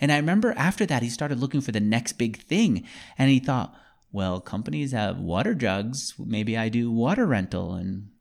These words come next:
that didn't quite work out. There weren't a lot of businesses with rental. SaaS really is the replacement for that. I think if Wayne Huizenga, that billionaire, um, who owned the Dolphins and some other sports team that I'm not cool enough to know,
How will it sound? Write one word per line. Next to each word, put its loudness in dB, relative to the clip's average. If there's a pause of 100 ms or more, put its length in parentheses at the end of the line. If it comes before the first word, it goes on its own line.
(160)
that -8
didn't 2
quite 0
work -6
out. -2
There -2
weren't 0
a 0
lot 0
of -4
businesses -2
with -8
rental. -4
SaaS -2
really -2
is -2
the -2
replacement -4
for -8
that. -4
I 0
think -4
if -6
Wayne 2
Huizenga, 0
that -4
billionaire, -2 (560)
um, 2
who 0
owned 2
the 0
Dolphins 0
and -6
some -6
other -2
sports -4
team -4
that -6
I'm -4
not -6
cool -4
enough -4
to -10
know, 0